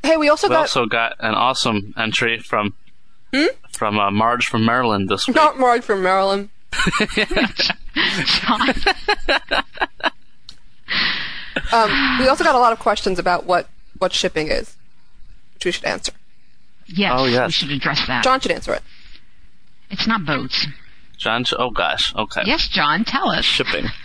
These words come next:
Speaker 2: Shipping. What does it mean? Um, I think I, I saw something. Someone explained it that,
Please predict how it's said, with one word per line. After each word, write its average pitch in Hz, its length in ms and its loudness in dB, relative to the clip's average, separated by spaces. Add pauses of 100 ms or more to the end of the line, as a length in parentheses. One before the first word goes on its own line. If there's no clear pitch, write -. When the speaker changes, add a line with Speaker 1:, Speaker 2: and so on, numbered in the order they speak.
(440)
Speaker 2:
Shipping. - 440 -2
What 123 140 4
does 117 140 2
it 107 80 2
mean? 95 260 0 (800)
Um, 113 400 2
I 113 80 2
think - 280 2
I, 123 120 0 (220)
I 123 100 0
saw 120 300 2
something. 117 500 2
Someone 127 340 2
explained 113 480 0
it 110 180 0
that, 107 200 0